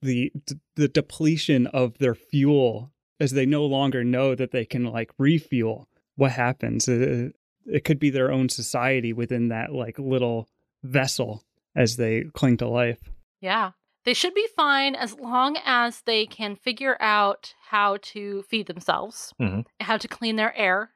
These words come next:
Speaker 2: and how to clean their water. The fuel should be very, very long lasting. It's a nuclear reactor in there. So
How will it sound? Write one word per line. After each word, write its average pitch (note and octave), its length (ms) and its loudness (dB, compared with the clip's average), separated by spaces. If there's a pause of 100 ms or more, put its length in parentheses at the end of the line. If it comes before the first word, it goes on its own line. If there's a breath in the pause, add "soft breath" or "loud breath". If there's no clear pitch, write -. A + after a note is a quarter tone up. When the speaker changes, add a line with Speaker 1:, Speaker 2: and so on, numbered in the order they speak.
(120)
Speaker 2:
and A3+ 100 -8
how G#3+ 120 2
to G3 100 -6
clean G#3 240 -6
their F#3+ 140 -2
water. F3 420 -8 (400)
The A#3 80 4
fuel D4+ 680 -2 (300)
should D4+ 320 0
be C4 160 -2
very, G#3+ 380 0
very G3+ 400 0
long F#3+ 320 -2
lasting. E3 460 -4
It's - 260 -10
a F#3+ 200 0
nuclear G3 1000 -2
reactor G3 580 -2 (320)
in G3+ 160 -2
there. - 360 -8
So G#3 420 0